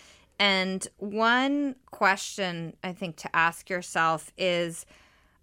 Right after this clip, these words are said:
if I were to accept this promotion, how could I bring so much value that it would be a win for everybody all around, even if I were to move on from the role?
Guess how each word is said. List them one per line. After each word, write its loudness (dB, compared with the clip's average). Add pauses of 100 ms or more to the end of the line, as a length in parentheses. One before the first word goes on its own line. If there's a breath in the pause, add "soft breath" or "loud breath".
if 4
I 4
were 2
to 2
accept -2
this -2
promotion, -4
how 4
could -6
I 2
bring -4
so 4
much 0
value 0 (500)
that 4 (200)
it 4
would 2
be 4
a 4
win 0 (160)
for -2
everybody 2
all 4
around, -2
even -2
if -6
I 0
were -2
to -4
move -4
on -6
from -8
the -8
role? -6